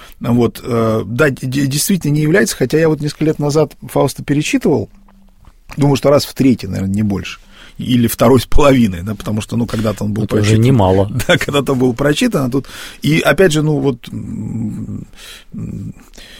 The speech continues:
Speaker 1: не знаю, ну, вот се-, сердечно о-, о-, он не откликается у меня, вот я не, я не откликаюсь, на, по крайней мере, пока так, как, допустим, на божественную комедию, и, и даже вот на все, что вокруг, да.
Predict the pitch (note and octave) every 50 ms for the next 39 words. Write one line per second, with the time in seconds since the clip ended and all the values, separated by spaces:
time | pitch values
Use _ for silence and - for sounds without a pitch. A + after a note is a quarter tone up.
0 | - - - - C3+ D3 C#3+ C#3 C#3 A2+ G#2 A#2 C3 C3+ A#3 - - - - -
1 | - - G#2+ - - - - - - D3+ C3+ B2+ C#3 F3+ E3+ - - D3 C#3+ C3
2 | - - - _ - - - - - - C#3+ B2+ - - - - - C#3 C#3+ C#3+
3 | C#3 C3 - - - - - - - - - - - - B2 C3 D3 D3 C#3+ C#3
4 | - - D3+ D3 - - D#3 C3+ A2+ - - - G#2+ G#2 - - - - - -
5 | - A2 A2 A2 A2+ A#2 A#2 G#2+ G2+ A#2+ A#2+ B2+ C#3 C#3 C3+ A#2+ A#2+ B2+ C#3 C3
6 | A#2 A2+ G#2+ G2+ - A#2 G#2 - - A2 G#2 F#2+ - - F2 - - A2 - A#2
7 | A2+ G#2 G#2+ G#2 G2 - A2+ A2+ - - A#2+ G#2+ F#2+ - - B2+ - - A2 -
8 | A2 G#2 A2 G2+ - A2 - - G#2+ G#2 G2+ G2 G#2+ G2+ G#2+ G#2 - - G2+ -
9 | - G#2+ A2 C3+ D#3+ E3+ D#3 B2+ A#2+ A2+ G#2 - - - - - - - - -
10 | - - A#2+ - - C3 A#2 C#3+ C3+ B2+ C#3 B2+ C3 C3+ - B2 C3 B2+ - -
11 | D#3 C3 - - C3+ A#2 C3 C#3+ - - D#3+ C3+ A#2 F#2 - - - - - G2
12 | G#2 A2+ B2+ C3+